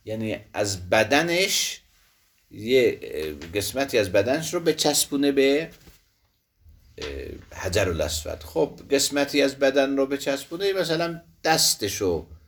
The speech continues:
اه، حجر الاسود با دستش مس کنه یا ببوسد، همه اینا استلام می‌شه.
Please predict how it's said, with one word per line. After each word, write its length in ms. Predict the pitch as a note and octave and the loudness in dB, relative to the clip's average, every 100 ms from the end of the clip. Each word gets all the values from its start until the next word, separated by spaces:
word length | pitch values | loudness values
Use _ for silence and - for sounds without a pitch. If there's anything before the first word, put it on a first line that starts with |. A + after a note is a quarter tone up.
| _ _ _ _ _ _ - | _ _ _ _ _ _ -18
اه، 1040 | B1+ B1+ A#1+ - - - _ _ A#1+ C2+ | -14 -12 -12 -14 -16 -20 _ _ -12 -6
حجر 140 | F2 G#2 | 2 4
الاسود 360 | G#2+ - C3 C#3 | 4 2 0 4
با 160 | A2+ | 4
دستش 540 | G2+ A#2+ - - F2 E2+ | 6 4 4 -2 -4 -6
مس 360 | D#2 D2 - | -6 -4 -6
کنه 380 | - D#2+ D2 D2+ | -6 -12 -12 -6
یا 360 | G#2+ B2+ C3+ - - _ | 0 4 2 0 -14 _
ببوسد، 680 | C3+ A#2+ G#2 F2+ F2 C2+ D2+ | 4 6 2 -4 -6 -6 -8
همه 240 | G#2 C#3 | -4 -2
اینا 280 | D#3 C#3 E3 | 0 0 -2
استلام 640 | - G#2 - F2 D#2 - - | -2 -2 -4 -4 -4 -4 -6
می‌شه. 160 | - | -16